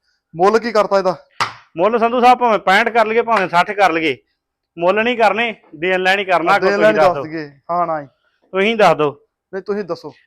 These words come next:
Speaker 2: ਨਿੱਤ ਵੀਡੀਓ ਪਾਉਂਦੇ ਜੇ, ਪੈਂਹਠ ਸੱਤਰ ਹਜ਼ਾਰ ਇਹੋ ਜਿਹੀਆਂ ਗਾਵਾਂ ਦੇ ਮੰਗਦੇ ਲੋਕ ਕਿ ਨਹੀਂ?
Speaker 1: ਹਾਂ, ਮੰਗੀ ਜਾਂਦੇ ਆ, ਮੰਗਣ ਦਾ ਕੋਈ ਡਰ ਨਹੀਂ
Speaker 2: ਵੇਚਦੇ
Speaker 1: ਹੁੰਦਾ
Speaker 2: ਵੀ ਆ, ਵਿਕਦਾ
Speaker 1: ਹਾਂ,
Speaker 2: ਵੀ ਜਾਂਦਾ
Speaker 1: ਹਾਂ,
Speaker 2: ਮਾਲ।
Speaker 1: ਵਿਕੀ ਵੀ ਜਾਂਦਾ, ਜਿੰਨਾ
Speaker 2: ਪਰ
Speaker 1: ਮੰਗ
Speaker 2: ਆਪਾਂ
Speaker 1: ਲੈਂਦੇ
Speaker 2: ਸੰਧੂ
Speaker 1: ਉਹਨਾਂ
Speaker 2: ਸਾਹਿਬ
Speaker 1: ਦੀ
Speaker 2: ਜਾਇਜ਼ ਲਈਏ, ਜਾਇਜ਼ ਹੀ ਦੇਣੀ। ਇੱਧਰ ਦੇਖੋ ਨਾੜ ਨੂੜ।
Speaker 1: ਹਾਂ।
Speaker 2: ਕਰਮਾਲੀ ਦੇ।
Speaker 1: ਠੀਕ ਆ।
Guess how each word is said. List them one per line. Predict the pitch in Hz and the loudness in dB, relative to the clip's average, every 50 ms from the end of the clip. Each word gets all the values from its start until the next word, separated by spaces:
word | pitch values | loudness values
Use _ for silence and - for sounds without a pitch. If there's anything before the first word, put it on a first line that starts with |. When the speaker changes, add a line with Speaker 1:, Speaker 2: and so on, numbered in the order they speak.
| _ 170 | _ -2
Speaker 2:
ਨਿੱਤ | 180 196 196 202 | 0 0 0 0
ਵੀਡੀਓ | 214 214 220 220 233 233 | -2 -2 0 0 0 0
ਪਾਉਂਦੇ | 196 208 208 208 214 226 | 0 -2 -2 -2 -2 -2
ਜੇ, | 226 | -2
ਪੈਂਹਠ | 220 214 208 208 208 | -2 0 -2 -2 0
ਸੱਤਰ | 190 202 196 208 190 | -2 -4 -4 -4 -4
ਹਜ਼ਾਰ | 208 208 208 196 | 0 0 2 2
ਇਹੋ | 185 180 190 | 2 0 -2
ਜਿਹੀਆਂ | 202 214 214 | -4 -6 -6
ਗਾਵਾਂ | 190 185 180 180 180 | -4 -2 0 0 -2
ਦੇ | 185 185 | -2 -4
ਮੰਗਦੇ | 170 160 151 160 160 185 | -6 -6 -6 -6 -8 -6
ਲੋਕ | 196 185 175 165 170 | -4 -4 -4 -4 -4
ਕਿ | 185 | -8
ਨਹੀਂ? | 170 160 151 139 _ _ _ 151 | -10 -10 -10 -14 _ _ _ -8
Speaker 1:
ਹਾਂ, | 147 143 143 | -6 -6 -6
ਮੰਗੀ | 143 151 151 127 160 185 | -8 -10 -12 -12 -12 -10
ਜਾਂਦੇ | 185 208 208 190 208 214 | -8 -8 -8 -6 -6 -8
ਆ, | 208 | -6
ਮੰਗਣ | 190 170 156 165 170 | -8 -8 -8 -6 -6
ਦਾ | 170 175 | -6 -8
ਕੋਈ | 165 175 | -8 -6
ਡਰ | 147 160 | -2 2
ਨਹੀਂ | 226 240 | 4 4
Speaker 2:
ਵੇਚਦੇ | 240 240 196 277 | 4 2 2 2
Speaker 1:
ਹੁੰਦਾ | 285 285 262 | 0 2 0
Speaker 2:
ਵੀ | 233 208 | 0 0
ਆ, | 165 131 127 139 | 0 0 -2 -4
ਵਿਕਦਾ | 156 196 202 208 208 247 | -4 -4 -2 0 2 2
Speaker 1:
ਹਾਂ, | 262 | 2
Speaker 2:
ਵੀ | 262 | 2
ਜਾਂਦਾ | 240 226 202 202 | 2 0 2 2
Speaker 1:
ਹਾਂ, | 202 151 | 2 4
Speaker 2:
ਮਾਲ। | 147 160 151 139 123 | 4 2 2 0 -2
Speaker 1:
ਵਿਕੀ | 151 175 165 208 220 | -4 -6 -8 -6 -6
ਵੀ | 226 226 | -4 -2
ਜਾਂਦਾ, | 202 208 190 185 208 | 0 0 0 0 -2
ਜਿੰਨਾ | 180 185 190 208 220 | -2 -2 0 2 4
Speaker 2:
ਪਰ | |
Speaker 1:
ਮੰਗ | 208 233 | 6 6
Speaker 2:
ਆਪਾਂ | 240 233 208 247 | 6 6 6 6
Speaker 1:
ਲੈਂਦੇ | 262 240 | 6 6
Speaker 2:
ਸੰਧੂ | 240 240 240 | 4 4 4
Speaker 1:
ਉਹਨਾਂ | 254 247 269 | 4 6 6
Speaker 2:
ਸਾਹਿਬ | 269 262 | 6 6
Speaker 1:
ਦੀ | 214 214 | 6 6
Speaker 2:
ਜਾਇਜ਼ | 208 208 208 | 6 6 6
ਲਈਏ, | 214 220 233 254 247 | 4 4 4 4 4
ਜਾਇਜ਼ | 233 196 202 196 202 226 | 4 6 6 4 4 4
ਹੀ | 226 | 2
ਦੇਣੀ। | 202 208 202 202 202 | -2 -2 -2 -2 -2
ਇੱਧਰ | 190 185 | -2 0
ਦੇਖੋ | 202 180 196 196 | -2 -2 -2 -2
ਨਾੜ | 190 175 156 151 | 0 2 2 2
ਨੂੜ। | 147 151 147 143 135 | 0 -4 -8 -10 -10
Speaker 1:
ਹਾਂ। | 127 - _ _ 151 151 - - - _ _ _ _ _ _ _ _ _ _ _ _ _ _ _ | -14 -16 _ _ -20 -20 -20 -20 -20 _ _ _ _ _ _ _ _ _ _ _ _ _ _ _
Speaker 2:
ਕਰਮਾਲੀ | 160 156 151 156 151 147 143 135 | -10 -8 -6 -4 -4 -4 -4 -6
ਦੇ। | 127 127 113 | -8 -10 -10
Speaker 1:
ਠੀਕ | - 170 151 151 | -10 -10 -10 -10
ਆ। | 139 127 | -14 -16